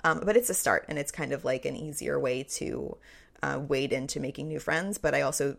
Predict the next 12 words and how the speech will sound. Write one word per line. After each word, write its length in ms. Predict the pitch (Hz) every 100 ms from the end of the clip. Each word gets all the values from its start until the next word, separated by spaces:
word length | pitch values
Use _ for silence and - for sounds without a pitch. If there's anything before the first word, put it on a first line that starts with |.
| -
strongly 440 | - 165 160 147
encourage, 520 | 139 - 127 120 135
like, 140 | - -
in 160 | 139
real 200 | 127 117
life 280 | 120 - -
examples 440 | - - 175 - -
of 100 | -
this 200 | - -
as 140 | -
well. 200 | - 220 - - - - - -
Um, 480 | 165 160 156 147